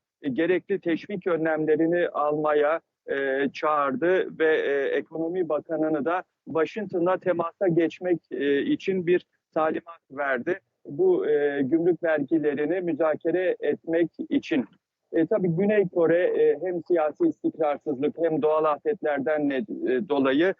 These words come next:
bir ekonomik buhran da yaşıyor. Japonya enflasyonla mücadele ediyor.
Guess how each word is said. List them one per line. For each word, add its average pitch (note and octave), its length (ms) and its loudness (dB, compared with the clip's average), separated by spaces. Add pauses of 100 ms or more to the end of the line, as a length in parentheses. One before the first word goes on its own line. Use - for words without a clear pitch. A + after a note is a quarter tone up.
(280)
bir F#3 100 2
ekonomik F3+ 720 -2
buhran D#3+ 480 0
da C#3 100 0
yaşıyor. C3+ 540 -2 (280)
Japonya F#3 640 -2
enflasyonla C#3+ 800 -8
mücadele C3 720 0
ediyor. D3 360 0